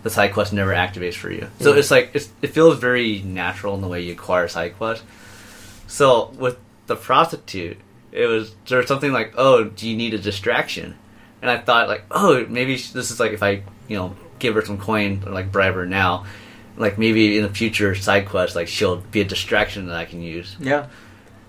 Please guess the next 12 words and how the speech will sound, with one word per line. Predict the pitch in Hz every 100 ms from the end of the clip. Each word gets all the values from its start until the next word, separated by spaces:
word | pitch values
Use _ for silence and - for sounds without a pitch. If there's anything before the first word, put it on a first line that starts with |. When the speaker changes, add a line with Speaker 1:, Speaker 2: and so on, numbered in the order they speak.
| - - - - - 95
Speaker 1:
Wrong. | 98 87 101 - - - - - - 170
I | 123
would | 120
just | 135 -
<laughs> | - 135
find | 123 117
a |
distraction | 107 98 98 92 107
for | 101
myself, | 95 92 95 104 - _ - _ _
and | 92 90 90 87 87 85 85 87 87 92 98 - _
yeah, | 107 131 101